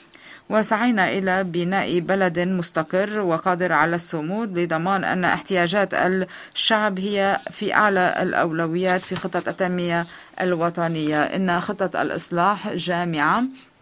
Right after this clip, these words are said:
وتتيح لسكان غامبيا ببناء مستقبل مليء بالإمكانيات والفرص، وذلك من خلال تنفيذ توصيات لجنة الحقيقة والمصالحة والتعويضات.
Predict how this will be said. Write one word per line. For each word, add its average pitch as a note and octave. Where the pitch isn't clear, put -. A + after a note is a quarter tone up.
وتتيح F#3+
لسكان F3+
غامبيا G3+
ببناء F3+
مستقبل F3+
مليء E3+
بالإمكانيات E3+
والفرص، E3
وذلك F#3+
من F3
خلال F3+
تنفيذ F3+
توصيات F3+
لجنة F3
الحقيقة E3+
والمصالحة F3+
والتعويضات. D3